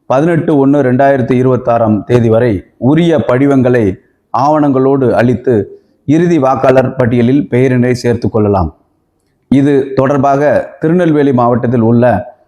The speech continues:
அனைத்து சட்டமன்ற தொகுதிகளிலும் உள்ள அனைத்து வாக்குச்சாவடி மையங்கள் வாக்காளர் பெயர் சேர்த்தல், திருத்தம், முகவரி மற்றும் புகைப்பட மாற்றம் செய்வதற்காக ரெண்டாயிரத்தி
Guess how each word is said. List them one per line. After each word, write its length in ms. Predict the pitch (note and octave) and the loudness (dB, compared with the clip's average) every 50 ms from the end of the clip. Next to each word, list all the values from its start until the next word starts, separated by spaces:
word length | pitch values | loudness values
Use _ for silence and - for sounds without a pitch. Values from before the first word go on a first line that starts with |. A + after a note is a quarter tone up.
| _ _ | _ _
அனைத்து 580 | _ - A#2+ D3 E3+ F3 E3+ F3+ - E3+ E3 D3+ | _ -2 -2 0 0 0 -2 -2 -2 -2 -2 -2
சட்டமன்ற 540 | - - - B2 C#3+ D#3+ D#3 D3+ C3 C3 A2+ | -2 -2 -2 0 0 0 0 2 2 0 0
தொகுதிகளிலும் 760 | A2 B2 B2 B2 A#2+ A2+ A#2 A#2 A#2 A#2+ B2 B2+ B2 A2 | 2 0 0 0 0 0 0 0 0 0 2 2 2 2
உள்ள 460 | A2 A#2 A#2 A#2 B2 A#2+ G2 F2 - - _ _ _ _ _ _ | 2 2 2 2 2 0 0 -4 -6 -14 _ _ _ _ _ _
அனைத்து 600 | - B2+ C#3+ E3 E3+ D#3+ - - E3 E3+ E3 - - - - _ - | -2 0 2 2 0 0 -2 -2 -2 -2 -2 -4 -6 -12 -20 _ -4
வாக்குச்சாவடி 720 | B2 C3+ C#3+ C#3 C#3+ A#2+ - C3 B2+ C3 C3 B2 C3+ B2 | -2 -2 0 0 -2 -2 0 0 0 0 0 0 2 0
மையங்கள் 600 | A#2 A#2+ B2 C3 B2+ B2+ C3+ C#3+ A#2+ F#2 - - _ _ _ | 2 2 0 0 0 0 0 0 0 -2 -4 -6 _ _ _
வாக்காளர் 600 | - A#2 C3 C#3+ C3+ - D3 D3 D#3 D3+ B2+ - | -4 -2 -2 -2 0 0 0 0 0 0 -2 -2
பெயர் 220 | - B2+ C3+ C3+ | -2 -2 0 0
சேர்த்தல், 600 | A#2+ B2 - B2 A2+ - - C3+ C#3 C#3+ C#3+ - - - _ _ _ _ _ _ _ | -2 -2 -2 -2 -2 -2 -2 -2 0 0 -2 -4 -8 -16 _ _ _ _ _ _ _
திருத்தம், 680 | _ C#3+ D3+ D3+ C3+ - - - C#3+ D3+ D#3+ - - - - _ _ _ _ _ - | _ -2 0 0 -2 -2 -2 0 0 0 0 0 -2 -6 -14 _ _ _ _ _ -4
முகவரி 480 | B2 C#3+ C#3+ D#3+ E3 D#3+ D#3 D#3 D#3 D#3 | -2 0 0 2 2 2 2 2 2 2
மற்றும் 640 | C#3 C3+ B2+ C3 C#3 C3+ B2 A#2 - - - - _ | 0 0 0 0 0 0 0 0 -2 -8 -16 -20 _
புகைப்பட 540 | _ D3 C#3 D#3+ E3 C3+ E3 F#3+ - D#3 - | _ -2 -2 0 -2 -2 -2 -2 0 0 2
மாற்றம் 540 | A#3 B2 B2 A2+ - - C#3 C#3+ D3 - - _ | 2 0 0 0 0 0 0 0 -2 -2 -6 _
செய்வதற்காக 920 | - - C3+ C3+ B2+ A2+ A#2+ G#2+ - A#2+ A#2 A#2+ C3 C#3+ B2+ G2 F#2 - - - _ _ _ _ _ _ | -4 -2 0 0 0 0 -2 -2 0 0 0 2 2 0 0 0 -4 -8 -14 -20 _ _ _ _ _ _
ரெண்டாயிரத்தி 720 | B2+ C3+ D3 D#3 D#3+ D#3+ D#3+ D#3 C#3+ D3+ D3+ D3+ D3 C#3 | 0 2 2 2 2 2 2 0 0 -2 0 0 0 0